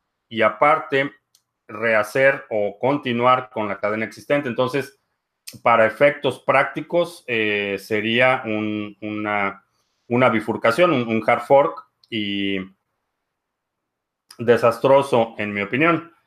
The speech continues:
Ahora, no lo pueden hacer porque no, no resuelve el problema, no le regresaría los fondos a Binance, sino que esos fondos... Eh, como lo estaban planteando, pasarían a ser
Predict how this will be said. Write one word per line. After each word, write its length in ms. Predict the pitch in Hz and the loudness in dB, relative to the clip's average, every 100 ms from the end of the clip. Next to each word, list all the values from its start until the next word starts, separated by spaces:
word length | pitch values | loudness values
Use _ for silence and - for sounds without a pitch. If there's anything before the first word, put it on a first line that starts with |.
| _ _ | _ _
Ahora, 320 | 117 117 107 113 | 2 4 4 2
no 240 | 120 139 | 2 4
lo 140 | 160 - | 4 4
pueden 200 | 143 135 | 2 2
hacer 340 | - 160 165 | 4 2 2
porque 520 | 123 104 - 110 104 | -2 -2 -4 -6 -6
no, 420 | 104 107 131 147 147 | -4 -2 2 2 0
no 160 | 131 | 0
resuelve 380 | 156 151 147 139 | 0 2 0 0
el 80 | 120 | 0
problema, 500 | 110 110 131 160 190 | -2 0 0 0 -4
no 200 | 117 120 | -2 0
le 100 | 135 | 0
regresaría 560 | 120 107 104 110 113 123 | 0 -2 -6 -4 -4 -4
los 160 | 107 | -6
fondos 300 | 117 113 107 | -8 -8 -6
a 60 | 95 | -4
Binance, 480 | 104 110 135 147 _ _ _ _ | -2 -2 -4 -10 _ _ _ _
sino 420 | - 107 107 98 | -8 -4 -2 -4
que 320 | 104 101 101 - | -4 -4 -4 -2
esos 320 | 117 123 - | -2 -2 0
fondos... 540 | 120 120 123 - _ _ _ _ | 0 2 0 -2 _ _ _ _
Eh, 380 | 110 104 98 - | -6 -4 -4 -4
como 240 | - 107 104 | 0 2 2
lo 80 | 107 | 2
estaban 300 | 131 131 131 | 4 4 2
planteando, 760 | 113 113 123 131 143 143 - - 110 | 0 2 2 4 2 0 -14 -16 -2
pasarían 460 | 110 120 113 127 | 0 0 0 0
a 40 | 123 | 0
ser 180 | 127 | 0